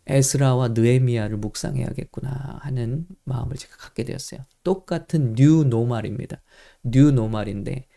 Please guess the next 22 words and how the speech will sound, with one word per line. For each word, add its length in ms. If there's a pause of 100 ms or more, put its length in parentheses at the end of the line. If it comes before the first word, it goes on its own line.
(180)
어떻게 800
부흥을 840
준비할 420
것인가? 340
어떻게 520
부흥을 640 (460)
다시, 460 (440)
어, 440 (800)
부흥에 320
쓰임받을 520
것인가? 440 (300)
시대적인 760
부흥에 240
우리가 200
쓰임받을 460
것인가? 520 (480)
이런 200
마음으로 560 (280)
우리 140
교회를 440
위해서, 440 (440)
또 440